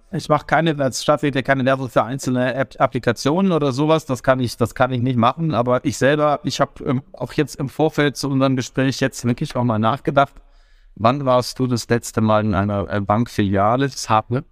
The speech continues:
Speaker 1: Ich könnte Ihnen jetzt sagen, ich war als Staatssekretär natürlich in verschiedenen Bankfilialen dort mit, ähm, Vorstand zu sprechen, mich auszutauschen über Regulatorik, aber als Kunde,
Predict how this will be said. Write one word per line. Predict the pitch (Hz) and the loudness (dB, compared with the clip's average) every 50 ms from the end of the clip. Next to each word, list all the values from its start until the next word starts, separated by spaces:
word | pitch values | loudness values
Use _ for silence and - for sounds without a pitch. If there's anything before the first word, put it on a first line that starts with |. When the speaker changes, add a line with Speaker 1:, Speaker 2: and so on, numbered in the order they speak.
| _ | _
Speaker 1:
Ich | - 120 - | -4 -4 0
könnte | - 147 147 - 147 | 0 0 0 2 2
Ihnen | 131 123 | 2 2
jetzt | 120 - | 2 2
sagen, | - 123 127 127 135 | 2 2 2 2 0
ich | 120 110 - | -4 -2 0
war | 127 117 | 2 2
als | 110 113 - | 2 0 0
Staatssekretär | - 123 127 - - 127 - 123 113 - - 127 | 0 0 0 0 -2 -4 -4 -4 -2 0 0 2
natürlich | 120 117 104 95 - 131 143 147 135 - | 2 2 0 0 0 0 0 0 0 -2
in | 80 - | -4 -4
verschiedenen | - 120 107 - - 131 127 123 113 107 107 110 | -2 -4 -2 0 0 0 2 2 0 0 0 -2
Bankfilialen | - - 113 113 113 117 123 120 - - - - - 139 120 113 113 110 110 113 113 113 113 117 117 107 | -2 -2 0 0 2 2 0 -4 -6 -10 -16 -4 -2 0 2 2 4 4 4 2 0 0 -2 0 0 2
dort | 107 110 107 - | 2 2 2 0
mit, | 113 101 - - | -2 -4 -4 -4
ähm, | - 113 98 | -4 -4 0
Vorstand | - 165 165 - - 139 120 | 0 0 0 2 0 -2 -2
zu | - - | -4 -8
sprechen, | 127 107 - 135 131 120 117 120 | -10 -2 0 0 0 0 -2 -4
mich | 120 117 - - | -8 -6 -2 0
auszutauschen | 113 143 151 - - 135 120 - 123 123 120 - 127 123 | 2 2 0 0 -2 -2 0 0 0 0 -2 -4 -6 -4
über | 123 117 117 120 | 0 0 2 2
Regulatorik, | 120 113 120 113 113 107 - 139 147 151 147 127 | 0 0 0 0 -2 0 0 0 0 2 2 0
aber | 120 120 - | 0 -2 -2
als | - 123 - - | -4 -6 -8 -4
Kunde, | - 202 208 220 180 135 - | -2 0 2 2 2 2 0